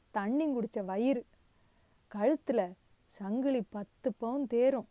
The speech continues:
மஞ்சத்தாலி தங்கத்தோட ரெண்டு காசுக்குண்டு.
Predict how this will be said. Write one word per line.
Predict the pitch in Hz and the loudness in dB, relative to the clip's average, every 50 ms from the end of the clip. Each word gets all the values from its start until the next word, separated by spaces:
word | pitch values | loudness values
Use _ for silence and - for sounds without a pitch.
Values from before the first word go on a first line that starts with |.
| _ _ _ _ _ _ _ _ _ _ _ _ _ _ _ _ _ _ _ _ _ _ - 185 | _ _ _ _ _ _ _ _ _ _ _ _ _ _ _ _ _ _ _ _ _ _ -10 -6
மஞ்சத்தாலி | 190 208 233 247 311 302 - - 262 240 240 233 233 226 - 208 | -4 -2 2 4 4 4 4 4 2 2 2 2 0 -2 -2 -4
தங்கத்தோட | 196 214 233 254 240 220 - 233 233 240 262 311 311 | -6 -2 0 0 -2 0 -2 -2 0 2 2 2 2
ரெண்டு | 254 214 202 220 240 254 277 - - | 2 2 0 -2 -2 -2 -4 -4 -2
காசுக்குண்டு. | 220 190 220 254 - 277 220 - 226 196 190 185 - | -2 -2 -2 -2 -2 -6 -6 -4 -4 -4 -4 -4 -6